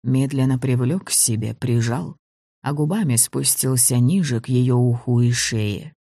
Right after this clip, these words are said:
И Анна-Мария действительно почувствовала себя слабой. "Детка", шепнул он ей тихо.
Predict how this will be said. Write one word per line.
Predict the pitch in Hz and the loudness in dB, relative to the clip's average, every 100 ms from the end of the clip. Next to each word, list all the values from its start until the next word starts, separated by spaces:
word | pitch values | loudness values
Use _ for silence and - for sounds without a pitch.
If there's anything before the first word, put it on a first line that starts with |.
| _ | _
И | 143 | -2
Анна-Мария | 147 151 147 147 147 147 147 | 2 4 4 2 2 2 0
действительно | 143 139 - 170 208 147 123 120 | 0 0 0 0 0 2 2 2
почувствовала | 123 123 123 - 120 120 120 120 | 0 0 0 0 0 0 2 2
себя | - 123 120 | 0 0 2
слабой. | 120 - 113 104 110 107 - _ _ _ _ _ _ _ - | 2 2 0 -2 -6 -10 -14 _ _ _ _ _ _ _ -10
"Детка", | - 110 151 - 120 - - _ _ | -4 -2 -2 -4 -6 -8 -16 _ _
шепнул | - - 127 143 131 | -6 -4 -2 0 2
он | 123 123 | 4 4
ей | 123 123 | 4 2
тихо. | 120 - 107 - 90 - | 2 0 -2 -6 -10 -12